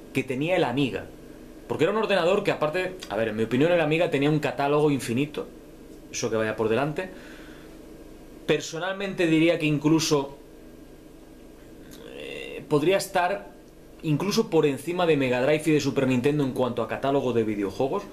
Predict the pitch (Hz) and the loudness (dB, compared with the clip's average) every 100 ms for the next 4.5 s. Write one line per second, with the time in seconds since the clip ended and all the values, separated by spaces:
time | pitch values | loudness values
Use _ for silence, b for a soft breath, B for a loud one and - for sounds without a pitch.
0 | B B - 123 151 156 160 151 151 143 | B B -6 -4 -6 -6 -8 -6 -2 0
1 | 147 131 117 101 135 135 175 175 123 120 | 0 0 0 -2 -2 -2 -4 -4 -4 -4
2 | 117 101 113 - 139 151 127 127 147 139 | -10 -8 -10 -4 -4 -2 0 0 0 0
3 | 117 - 123 120 151 143 117 104 123 120 | -2 0 0 0 0 2 0 -2 -4 -4
4 | 104 - 135 - | -6 -2 -2 -2